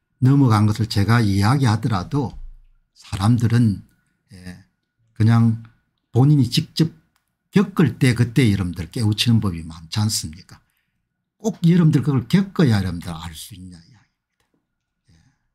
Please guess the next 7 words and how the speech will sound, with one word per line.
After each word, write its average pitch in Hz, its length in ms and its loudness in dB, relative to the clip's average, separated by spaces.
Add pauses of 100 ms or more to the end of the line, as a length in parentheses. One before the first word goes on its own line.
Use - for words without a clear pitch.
(180)
아무튼 107 360 2
간에 113 540 2 (500)
현재 98 360 -2
상황이 117 540 2
지금 92 320 -6
이렇게 98 400 -4
위중하다 107 680 -2